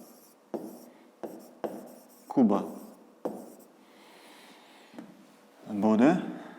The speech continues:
чотири а. Ну, або чотири помножити на а.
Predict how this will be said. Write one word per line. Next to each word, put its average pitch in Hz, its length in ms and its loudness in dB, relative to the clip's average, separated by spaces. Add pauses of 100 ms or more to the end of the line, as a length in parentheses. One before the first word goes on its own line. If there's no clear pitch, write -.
(3500)
чотири 117 560 8 (1120)
а. 110 240 10 (720)
Ну, 196 80 4
або 104 240 8
чотири 120 320 4
помножити 104 460 2
на 123 120 8
а. 101 400 0